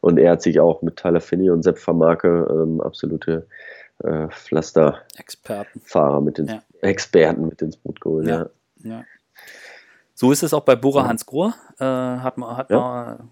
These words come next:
Speaker 2: muss man auch sagen, die haben natürlich Markus Burkhardt, äh, mit dabei und auch der Öst-, Österreicher Lukas Pöstberger wird seine erste Tour de France bestreiten.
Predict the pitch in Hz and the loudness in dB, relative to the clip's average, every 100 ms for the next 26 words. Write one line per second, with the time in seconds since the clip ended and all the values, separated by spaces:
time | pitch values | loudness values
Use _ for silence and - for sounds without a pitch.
0 | - 113 123 123 123 117 151 151 147 151 | -20 -18 -14 -10 -8 -6 -6 -4 -4 -4
1 | 131 120 120 120 - 110 - 131 135 120 | -6 -6 -8 -10 -8 -6 -4 -4 -2 0
2 | 123 123 - 123 143 160 156 - - 139 | 0 -2 -6 -4 -2 -2 -4 -8 -12 -10
3 | 143 143 135 135 139 139 151 147 123 123 | -8 -8 -10 -6 -4 -4 -4 -4 -6 -6
4 | 117 120 - - 113 120 - 117 110 131 | -4 -4 -6 -4 -4 -4 -10 -14 -6 -6
5 | - 131 127 127 120 117 113 - - - | -4 -2 -2 -2 -2 -4 -4 -2 -2 2
6 | 165 165 151 131 127 120 123 - 123 120 | 2 2 0 -2 -4 -4 -6 -6 -2 -2
7 | 120 - 117 - 160 - - - 165 185 | -2 -6 -8 -6 -10 -10 -10 -6 -6 -6